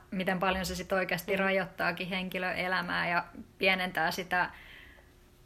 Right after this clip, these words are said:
Speaker 1: pienentää elämänpiiriä, kun sä alat vältellä ihmisiä ja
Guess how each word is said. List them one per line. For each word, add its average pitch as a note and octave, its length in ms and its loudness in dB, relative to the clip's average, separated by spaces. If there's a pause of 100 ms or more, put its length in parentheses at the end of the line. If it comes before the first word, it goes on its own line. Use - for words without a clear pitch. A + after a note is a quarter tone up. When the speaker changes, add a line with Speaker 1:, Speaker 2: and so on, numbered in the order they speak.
(500)
Speaker 1:
pienentää A#3+ 460 8
elämänpiiriä, G3+ 800 6
kun F3+ 100 -2
sä F#3 180 4
alat F3+ 200 4
vältellä F3+ 460 4
ihmisiä F3 560 0
ja F3 480 2